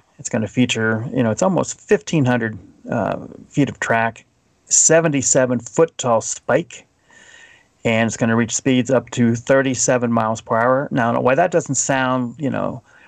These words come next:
like, super fast or anything, when you look at the design, the layout of this, I mean, you, you're gonna be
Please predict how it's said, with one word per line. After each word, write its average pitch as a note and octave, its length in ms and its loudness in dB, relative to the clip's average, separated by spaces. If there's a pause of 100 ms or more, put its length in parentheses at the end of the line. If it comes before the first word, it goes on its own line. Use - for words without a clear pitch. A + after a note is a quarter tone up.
(140)
like, G#2+ 120 -4
super B2+ 280 0
fast A#2+ 440 -2
or B2 60 2
anything, B2+ 340 2
when C#3+ 120 2
you F3+ 80 2
look C4+ 200 2
at D3+ 200 -2
the A#2+ 60 -6
design, A2+ 600 0
the G#2 80 0
layout A2 380 2
of G2+ 80 -8
this, G#2+ 260 -8
I A2+ 60 -8
mean, A2+ 240 -8
you, D3 300 -8
you're E3 200 -2
gonna D3+ 220 2
be B2+ 340 0